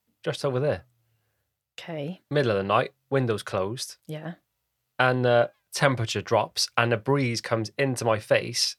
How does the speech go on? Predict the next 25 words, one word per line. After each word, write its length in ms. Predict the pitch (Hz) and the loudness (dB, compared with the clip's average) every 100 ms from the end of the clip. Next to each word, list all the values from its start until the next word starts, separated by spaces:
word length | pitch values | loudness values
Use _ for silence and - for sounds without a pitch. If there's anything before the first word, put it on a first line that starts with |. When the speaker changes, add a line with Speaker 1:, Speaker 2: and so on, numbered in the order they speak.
| - | 0
Speaker 1:
and 100 | 120 | 4
I'm, 100 | 123 | 4
I'm 60 | 120 | 4
Speaker 2:
Really? 440 | - - 120 - | 0 2 0 4
Speaker 1:
facing 300 | 139 131 135 | 4 4 0
that 180 | 123 - | 0 0
wall. 400 | 131 117 110 - _ _ _ _ _ _ _ _ _ _ _ | 2 2 0 -4 _ _ _ _ _ _ _ _ _ _ _
Nowhere, 680 | 127 139 143 135 135 127 120 - - | 0 6 6 8 6 6 4 0 -4
there's 240 | 131 127 | 0 2
nowhere 640 | 131 135 131 123 107 110 | 6 8 8 6 6 2
a 40 | 107 | 0
breeze 340 | 117 117 104 | 0 0 -2
could 120 | 117 | -8
come 160 | - 107 | -6 -4
in. 200 | 101 92 - | -4 -8 -6
Speaker 2:
No. 380 | 233 208 175 - _ _ _ - | -2 -2 -4 -8 _ _ _ 2
Speaker 1:
And, 160 | 117 | 4
Speaker 2:
No. 40 | 123 | 6
Speaker 1:
and 120 | 120 | 2
it 160 | 117 - | 2 0
was 200 | 117 113 | -2 0
literally 280 | 135 135 110 | -2 -2 -4
just 200 | 110 110 | 0 0
like, 180 | 107 - _ _ _ _ _ | 0 -4 _ _ _ _ _
<sighs> 40 | _ | _